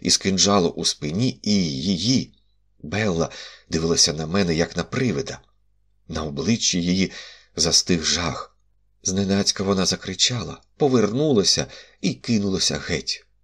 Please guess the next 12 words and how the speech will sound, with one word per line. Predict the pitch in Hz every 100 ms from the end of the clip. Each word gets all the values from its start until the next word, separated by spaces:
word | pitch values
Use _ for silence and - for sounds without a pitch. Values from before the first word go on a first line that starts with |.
| _ _ _ _
«А | -
далі?» | 90 76 71 92 135 - _ _ _ _
заспокійливим | 98 85 - 87 - 101 82 78 76
голосом | 71 - 170 151 - 139 - -
спитав | - - 82 80 78 -
Пуаро. | 85 73 76 - _ _ _ _ _ _
Не | 92 90
знаю. | 85 73 53 50 - - - - _ -
Слово | - 135 131
честі, | 87 - 69 - - -
не | - 127
знаю. | - - -